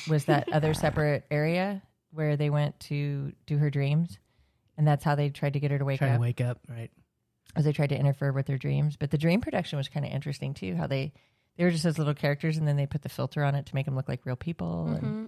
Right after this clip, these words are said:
Speaker 3: And then they can do the voice with the, like, a megaphone.
Speaker 1: Yeah, they had, like, the fake voice and
Speaker 3: "Hi, my name is Riley."
Speaker 1: Yeah,
Speaker 2: Yeah,
Speaker 1: exactly.
Speaker 2: it was
Speaker 1: It was kinda
Speaker 2: perfect.
Speaker 1: cool, yeah.
Speaker 2: Or when the, uh,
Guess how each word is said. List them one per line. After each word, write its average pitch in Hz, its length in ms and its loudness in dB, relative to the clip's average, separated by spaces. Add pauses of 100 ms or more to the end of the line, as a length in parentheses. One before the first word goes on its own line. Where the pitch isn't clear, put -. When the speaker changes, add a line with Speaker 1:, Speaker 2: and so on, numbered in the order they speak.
Speaker 3:
And 220 160 -4
then 214 120 -4
they 214 100 -6
can 214 180 -6
do 208 140 -4
the 196 140 -6
voice 196 520 -6
with 214 200 -12
the, 202 280 -12
like, 202 280 -12
a 202 80 -8
megaphone. 208 680 -8
Speaker 1:
Yeah, 170 140 4
they 160 80 2
had, 160 160 2
like, 151 140 2
the 147 80 0
fake 143 260 -2
voice 143 500 -2
and 131 200 -6
Speaker 3:
"Hi, 135 120 -4 (220)
my - 240 -10
name - 140 -8
is - 120 -14 (140)
Riley." 233 400 -6 (400)
Speaker 1:
Yeah, 180 180 2 (300)
Speaker 2:
Yeah, 143 220 2
Speaker 1:
exactly. 170 200 -6
Speaker 2:
it - 20 -
was 123 80 0
Speaker 1:
It - 20 -6
was - 140 0
kinda 131 100 2
Speaker 2:
perfect. 139 160 0
Speaker 1:
cool, 175 300 -2
yeah. 165 240 -4
Speaker 2:
Or 147 180 6
when 139 280 6
the, 131 280 4
uh, 120 240 2